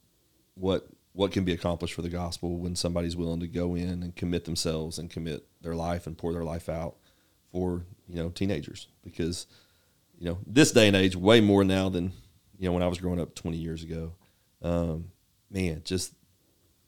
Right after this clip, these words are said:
the amount of things they're trying to figure out. You know, I mean, obviously we all know the chemical changes going on, and, but, but the world that our teenagers are trying to navigate now, social media and everything that's going on, um,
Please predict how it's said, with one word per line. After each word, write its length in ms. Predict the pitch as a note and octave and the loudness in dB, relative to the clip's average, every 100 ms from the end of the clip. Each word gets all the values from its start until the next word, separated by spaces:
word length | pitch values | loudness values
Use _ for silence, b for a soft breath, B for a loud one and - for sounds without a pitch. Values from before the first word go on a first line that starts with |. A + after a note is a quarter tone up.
| _ _ | _ _
the 80 | F2+ | -2
amount 220 | F2+ F#2+ | 2 2
of 200 | F2+ E2 _ _ _ - _ _ _ _ _ | 0 -6 _ _ _ -20 _ _ _ _ _
things 200 | A2 G#2 | 2 4
they're 80 | F#2+ | 2
trying 200 | E2+ E2+ | 0 -4
to 60 | D#2+ | -4
figure 300 | E2 C#2 D2+ | -8 -8 -8
out. 200 | D2 - _ F#2+ | -10 -14 _ -16
You 80 | F2 | -10
know, 140 | F2 | -8
I 20 | F2+ | -4
mean, 260 | F2+ F2 - | -4 -4 -2
obviously 400 | - G2 F2+ G2+ | 2 2 2 2
we 160 | F2+ F#2 | 4 4
all 120 | F2 | 4
know 220 | F2 F2+ | 2 0
the 160 | E2+ E2 - _ _ _ _ | -2 -8 -12 _ _ _ _
chemical 300 | - G2+ - | 0 0 0
changes 360 | F2+ G2 F2+ F2 | 0 0 0 -2
going 220 | F#2 F2+ | 0 2
on, 340 | F2+ F2+ F2+ F2 | 2 2 0 0
and, 120 | E2 | -2
but, 260 | F2+ - | -4 -2
but 200 | - F2 | -2 -2
the 80 | - | 0
world 440 | F2+ F2+ F#2+ G2 F#2 | 2 4 6 6 6
that 100 | E2+ | 4
our 100 | F2 | 2
teenagers 460 | - F2+ E2+ E2 | 2 0 0 -2
are 60 | E2+ | -4
trying 260 | D#2+ E2 D#2+ | -4 -4 -4
to 60 | |
navigate 640 | D#2+ E2 F2 F2+ F#2+ F#2+ - | -4 -4 -4 -2 -2 -4 -6
now, 400 | F#2 F#2 F#2+ G2+ G#2 _ _ _ _ _ - | -4 -2 -2 -4 -8 _ _ _ _ _ -8
social 320 | D#2+ - F#2 | -6 -4 4
media 540 | A#2 C#3+ C3+ C3 B2+ | 6 8 8 8 6
and 280 | G#2 D#2 E2+ - | 4 0 -8 -2
everything 420 | F#2 F#2 F#2 F2+ | 0 0 0 0
that's 160 | E2 - | -2 -4
going 240 | E2+ E2 | -4 -2
on, 320 | F2 F#2 F#2 - _ _ _ _ _ | -2 -2 -4 -8 _ _ _ _ _
um, 340 | F#2+ F#2 F2 | -2 0 0